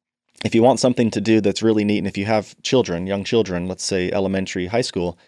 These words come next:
Kids for Peace actually has a worldwide peace pen pal program. You can contact them, and they will match you up with a pen pal somewhere else in the world. Now,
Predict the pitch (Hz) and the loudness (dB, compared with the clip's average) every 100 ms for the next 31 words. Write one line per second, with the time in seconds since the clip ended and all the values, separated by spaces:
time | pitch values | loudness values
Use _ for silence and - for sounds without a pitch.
0 | _ _ _ _ - 175 175 123 - 139 | _ _ _ _ 0 0 2 -2 2 2
1 | 127 113 - 101 98 107 95 92 90 113 | 2 0 0 -4 0 0 0 -2 0 -2
2 | 107 101 101 - - 110 - 120 113 101 | 0 -2 -2 -6 -6 -6 -6 -6 -4 -4
3 | 87 92 85 82 _ _ _ _ _ - | -4 -6 -6 -10 _ _ _ _ _ -6
4 | 151 139 120 127 143 - 127 160 _ _ | -4 -2 -2 -2 -6 -4 -4 -6 _ _
5 | _ _ _ _ 104 107 113 123 113 104 | _ _ _ _ 0 4 4 4 2 0
6 | 113 123 - 117 113 101 95 117 110 110 | -2 -2 2 0 2 -2 -2 -4 -4 -2
7 | 95 95 - 117 110 107 - 95 98 107 | -4 -4 -2 0 0 -2 -2 -2 0 0
8 | - - _ _ _ _ - 110 104 | -2 -10 _ _ _ _ 0 2 2